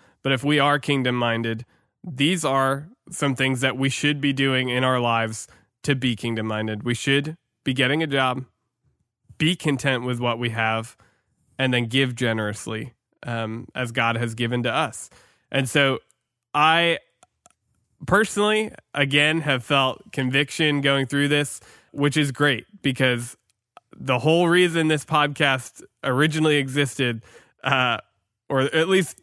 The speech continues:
Tanner bringing me on, was for us to talk through things that we wanted to learn more about. Um, and man, I love the episodes where, <laughs> it sounds so dumb, I love the episodes where I feel convicted because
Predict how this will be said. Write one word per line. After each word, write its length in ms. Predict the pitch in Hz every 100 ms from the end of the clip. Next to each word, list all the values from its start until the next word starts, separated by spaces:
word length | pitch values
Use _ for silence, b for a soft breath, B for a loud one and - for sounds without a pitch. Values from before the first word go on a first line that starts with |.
| - -
Tanner 260 | 170 170
bringing 300 | 156 160 151
me 120 | 143
on, 340 | 143 135 123 120 B B
was 180 | - 135
for 160 | - 143
us 140 | 147
to 80 | -
talk 320 | 143 147 131
through 300 | - 139 135
things 480 | 127 135 127 123 117
that 300 | 123 120 120
we 160 | 135 156
wanted 280 | 147 139 123
to 80 |
learn 220 | 127 127 127
more 180 | 123
about. 380 | 120 120 117 113 b b b b
Um, 340 | - 123 120 113
and 200 | - 135
man, 240 | 135 143 139
I 120 | 135
love 280 | 143 143 139
the 120 | 135
episodes 580 | 127 131 120 131 123 117
where, 460 | 120 117 113 117 - _
<laughs> 180 | - -
it 260 | 196 190 160
sounds 300 | 160 147 127
so 140 | 139
dumb, 240 | 131 117 104 B B
I 140 | 151
love 240 | 156 165 151
the 120 | 151
episodes 480 | 143 135 139 127 123
where 120 | 131
I 100 | 120
feel 200 | 139 123
convicted 600 | 123 117 127 - 113 110 b b b
because 500 | - 127 131 117 110